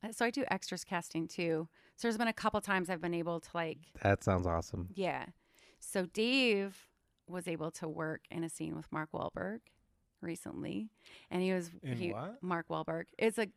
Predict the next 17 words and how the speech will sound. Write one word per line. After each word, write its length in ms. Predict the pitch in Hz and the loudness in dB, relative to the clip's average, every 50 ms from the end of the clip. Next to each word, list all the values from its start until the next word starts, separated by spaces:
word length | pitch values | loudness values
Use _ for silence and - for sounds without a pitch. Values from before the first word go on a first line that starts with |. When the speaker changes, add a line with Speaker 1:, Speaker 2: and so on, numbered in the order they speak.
| - - | -14 -14
Speaker 1:
it's 140 | - - - | -12 -6 -4
a 20 | |
movie 240 | 196 190 185 175 180 | -2 0 0 0 0
that's 180 | 170 151 - - | -2 -4 -4 -4
gonna 160 | - 165 165 | -2 -2 0
be 80 | 165 165 | -2 -2
coming 260 | - 175 165 160 156 | -2 -2 -2 -2 -2
out 200 | 151 147 - - _ _ _ | -2 -4 -6 -6 _ _ _
probably 440 | - - - - 104 101 98 95 92 | -16 -8 -4 0 0 0 0 -2 -4
Speaker 3:
Oh. 40 | - | -6
Speaker 1:
this 220 | - - - - - | -8 -10 -12 -8 -6
year. 280 | 90 90 78 85 196 - _ _ _ _ _ - 87 85 92 | -6 -6 -6 -6 -10 -14 _ _ _ _ _ -12 -10 -6 -4
Speaker 3:
Oh, 200 | 107 110 107 98 | -2 -2 -2 -2
man. 560 | 92 92 98 98 101 110 117 113 104 92 87 | -2 -2 -2 0 2 2 2 2 0 -2 0
Speaker 2:
Get 460 | 87 - 160 160 170 190 202 175 - - | 4 6 10 10 12 12 10 8 6 4
outta 360 | - 143 151 160 190 185 180 | 6 6 8 10 10 10 8
here. 560 | 165 147 139 135 127 117 110 107 104 107 - | 8 6 6 8 8 8 8 8 6 4 2